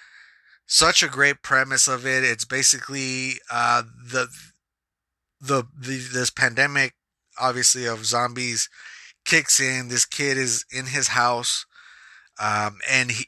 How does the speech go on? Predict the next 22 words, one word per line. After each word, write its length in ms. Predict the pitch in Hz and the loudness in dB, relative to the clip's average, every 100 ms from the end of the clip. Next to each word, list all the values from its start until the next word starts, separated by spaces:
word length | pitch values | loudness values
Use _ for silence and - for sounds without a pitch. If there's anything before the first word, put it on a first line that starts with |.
| - | -10
he 440 | - - 135 127 | -8 -4 -4 -4
gets 300 | 123 151 - | 0 4 4
this 280 | - 135 - | 2 2 2
phone 280 | - 131 135 | 2 -4 -6
call 420 | - 127 123 120 113 - | -4 0 0 0 -4 -14
from 260 | - 117 | -10 -8
his 200 | 113 113 | -6 -4
parents 540 | - 123 117 117 113 110 | -2 -2 -2 -4 -2 0
saying 340 | 113 110 113 | 0 -2 -4
that, 160 | 110 110 _ | -4 -4 _
you 100 | 131 | -14
know, 180 | 107 104 | -8 -4
something's 400 | - 107 110 123 | -4 -4 -6 2
happening, 520 | 117 - 110 113 104 | 2 2 -6 -12 -10
don't 220 | 104 110 | -8 -6
open 240 | 107 - 107 | -8 -10 -14
the 60 | |
door. 540 | 131 165 147 143 135 - - - - - _ _ _ _ _ _ _ _ _ _ _ - | -6 0 4 6 4 2 -10 -20 -20 -20 _ _ _ _ _ _ _ _ _ _ _ -2
Through 140 | 208 | 2
the 120 | 190 | 4
whole 320 | 147 180 214 214 | 2 2 2 2
film, 560 | - 190 170 143 113 | 2 6 6 4 -2